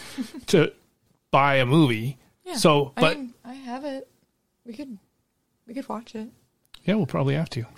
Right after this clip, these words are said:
Speaker 2: <laughs>
Speaker 1: As far as solving real world problems, we'll just kinda end on this. I think that you brought up that we tend to, like, look at the financial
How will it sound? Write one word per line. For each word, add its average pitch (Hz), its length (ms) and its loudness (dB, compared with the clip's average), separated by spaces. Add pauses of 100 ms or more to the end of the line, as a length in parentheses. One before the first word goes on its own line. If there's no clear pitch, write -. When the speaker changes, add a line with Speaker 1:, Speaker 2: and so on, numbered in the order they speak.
(180)
Speaker 2:
<laughs> 415 960 6
Speaker 1:
As - 120 -4
far 139 240 -2
as 120 320 -4
solving 131 380 -2
real 110 180 -2
world 101 260 -6
problems, 101 640 -6 (180)
we'll 110 160 -10
just 95 160 -12
kinda 113 360 -4 (120)
end 117 240 0
on 98 120 -2
this. 98 180 -8 (300)
I 127 80 -4
think 143 300 -2
that 117 200 -4 (220)
you 139 240 -2
brought 143 260 -2
up 127 220 -2 (120)
that 113 140 -4
we 113 160 -6
tend 117 280 -4
to, 113 100 -2
like, 104 240 -6
look 107 160 -8
at 101 240 -8
the 104 160 -6
financial 110 760 -6